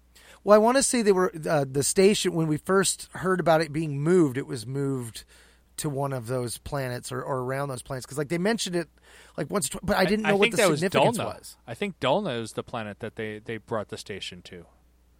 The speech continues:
Speaker 2: The,
Speaker 1: That could
Speaker 2: the s-,
Speaker 1: be.
Speaker 2: because that's the, the, the one that was in Mission to the Disaster, where the planet kind of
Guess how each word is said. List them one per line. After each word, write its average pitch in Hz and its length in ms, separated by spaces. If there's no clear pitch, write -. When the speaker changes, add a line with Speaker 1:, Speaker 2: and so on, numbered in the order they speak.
Speaker 2:
The, - 80
Speaker 1:
That 127 220
could 202 240
Speaker 2:
the - 20
s-, 127 60
Speaker 1:
be. 123 420
Speaker 2:
because 160 300
that's 170 260
the, 156 300
the, 139 260
the 139 160
one 143 520
that 131 220
was 127 280
in 127 560
Mission 139 340
to 135 120
the 120 80
Disaster, 113 800
where 117 300
the 110 140
planet 123 480
kind 120 240
of 107 260